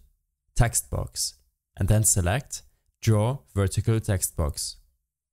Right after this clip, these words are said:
Your cursor will change to a cross, which will allow you to draw a box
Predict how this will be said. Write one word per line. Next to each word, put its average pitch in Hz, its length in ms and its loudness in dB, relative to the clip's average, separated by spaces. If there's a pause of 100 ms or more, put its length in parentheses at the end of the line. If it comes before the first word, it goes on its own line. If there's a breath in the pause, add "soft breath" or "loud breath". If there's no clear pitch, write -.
(480)
Your 95 160 2
cursor 120 680 2
will 107 80 2
change 120 320 0
to 147 140 -2
a 147 40 -4
cross, - 540 -4 (320)
which 113 220 2
will 107 100 4
allow 87 220 4
you 90 340 2 (240 soft breath)
to 123 100 4
draw 127 260 2
a 135 40 -2
box 90 480 -4